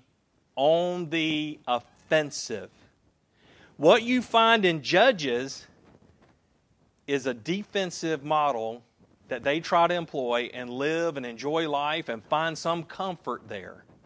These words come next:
But in the book of Joshua,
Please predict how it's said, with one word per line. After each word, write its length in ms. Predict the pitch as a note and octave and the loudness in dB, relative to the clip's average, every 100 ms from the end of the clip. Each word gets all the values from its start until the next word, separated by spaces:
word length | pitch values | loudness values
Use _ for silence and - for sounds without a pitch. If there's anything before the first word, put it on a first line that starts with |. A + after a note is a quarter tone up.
| _ - _ _ _ _ _ _ _ _ _ _ _ _ _ | _ -20 _ _ _ _ _ _ _ _ _ _ _ _ _
But 140 | - D3+ | 2 2
in 100 | D#3+ | 4
the 80 | D3 | 8
book 220 | A3 A3 | 8 6
of 80 | E3+ | 2
Joshua, 800 | F3+ A3 D4 - C#3 C3 B2+ | 4 4 2 2 0 0 -2